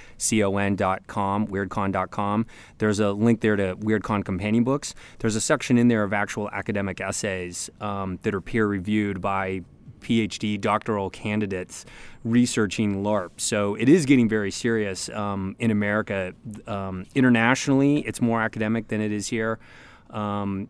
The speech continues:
but it is getting more academic and scholarly here in the States. But my essay, I,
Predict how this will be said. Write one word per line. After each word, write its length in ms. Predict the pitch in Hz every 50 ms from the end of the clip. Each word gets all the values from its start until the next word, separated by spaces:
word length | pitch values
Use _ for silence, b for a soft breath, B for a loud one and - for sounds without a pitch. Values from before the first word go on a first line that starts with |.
| - -
but 140 | 117 113 110
it 80 | 104
is 180 | 113 110 101 92
getting 460 | 95 113 104 104 104 101 98 95 - -
more 280 | 110 110 110 107 107
academic 500 | 104 98 98 - 107 101 101 101 101 98
and 120 | - 95 92
scholarly 480 | - - 107 98 101 98 98 95 92
here 180 | 87 - 101 98
in 80 | 95 90
the 60 | 87
States. 400 | - - 113 110 104 - - -
But 280 | - - 107 101 - B B B B B B B B
my 320 | - 117 131 147 170 185
essay, 520 | 170 156 156 - - 135 127 120 120 117 - - - -
I, 400 | 123 123 120 123 123 127 123